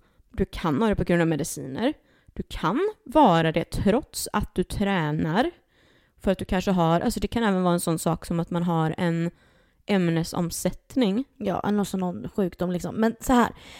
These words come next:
Speaker 2: vet du vad? När
Speaker 1: Berätta.
Speaker 2: Ja, nej, men så här, när jag, eh, var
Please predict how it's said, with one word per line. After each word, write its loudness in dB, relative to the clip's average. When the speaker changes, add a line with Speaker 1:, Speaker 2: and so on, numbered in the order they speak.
Speaker 2:
vet 4
du 0
vad? 6
När 6
Speaker 1:
Berätta. -2
Speaker 2:
Ja, 8
nej, 4
men 2
så 2
här, 6
när 2
jag, 2
eh, 4
var 4